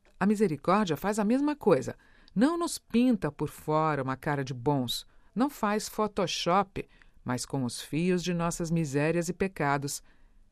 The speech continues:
tece-nos de tal maneira que a nossa alma se renova, recuperando a sua verdadeira imagem, a de Jesus. Então, ele exortou os sacerdotes:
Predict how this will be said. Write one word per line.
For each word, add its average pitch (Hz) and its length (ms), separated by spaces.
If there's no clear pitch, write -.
tece-nos 185 580
de 147 140
tal 196 280
maneira 165 480
que 160 140
a 139 40
nossa 165 320
alma 147 360
se 156 140
renova, 147 600
recuperando 196 760
a 233 60
sua 233 240
verdadeira 196 560
imagem, 131 500
a 220 120
de 151 100
Jesus. 131 640
Então, 139 320
ele 170 280
exortou 196 480
os 247 80
sacerdotes: - 760